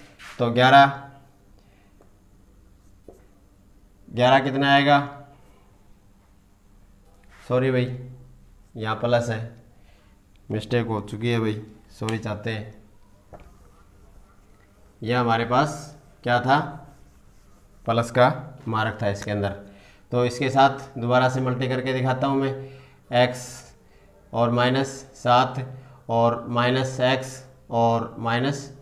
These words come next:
चार हो जाएगा। अब इसके साथ इसकी multi करेंगे हम, X की टू माइनस सात X minus, sorry, plus चार एक्स और सात चौके अट्ठाईस is equal to ग्यारह बटे तीस रखेंगे हम।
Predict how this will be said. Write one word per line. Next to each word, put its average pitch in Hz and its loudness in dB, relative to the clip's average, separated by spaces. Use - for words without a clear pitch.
चार 117 4
हो 107 -2
जाएगा। 101 0
अब 131 4
इसके 135 -4
साथ 127 2
इसकी 127 -6
multi 123 -2
करेंगे 139 0
हम, 139 0
X 120 -4
की 131 -4
टू 143 -4
माइनस 123 0
सात 120 2
X 139 -2
minus, 127 -2
sorry, 117 -4
plus 123 0
चार 123 4
एक्स 135 -2
और 113 -6
सात 120 0
चौके 123 -2
अट्ठाईस 120 0
is 117 -8
equal 113 -2
to 120 -4
ग्यारह 117 2
बटे 117 -4
तीस 110 -6
रखेंगे 104 -4
हम। 98 -4